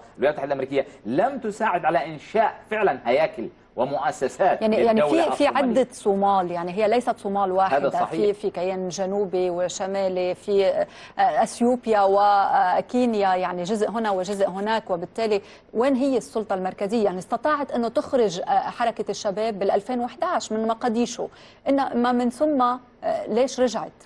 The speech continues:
Speaker 1: وليست أيضا هي، يعني، ليست الدولة، يعني أنت لا يمكن أن تبقي على قوات اتحاد إفريقي إلى الأبد أو قوات دولية مثلا، يعني هذا، هذا أمر ربما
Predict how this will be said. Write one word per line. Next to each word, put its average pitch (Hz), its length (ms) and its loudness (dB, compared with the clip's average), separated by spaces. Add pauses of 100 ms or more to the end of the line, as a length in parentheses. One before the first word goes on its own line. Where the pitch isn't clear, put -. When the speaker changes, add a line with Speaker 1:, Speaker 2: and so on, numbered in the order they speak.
(160)
Speaker 1:
وليست 208 520 2
أيضا 247 400 0
هي، 131 320 2
يعني، 98 240 -4
ليست 107 280 -8
الدولة، 143 400 0
يعني 95 320 -2
أنت 120 180 -4
لا 104 120 2
يمكن 190 320 0
أن 208 140 -2
تبقي 269 280 -2
على 185 140 0
قوات - 380 -4
اتحاد 113 400 -6
إفريقي 107 500 -8
إلى 117 100 -2
الأبد 131 360 0
أو 98 200 -4
قوات 110 260 0
دولية 113 400 0
مثلا، - 460 -4
يعني 82 280 -16
هذا، 113 320 -2 (320)
هذا 151 200 0
أمر 165 320 0
ربما 107 480 -2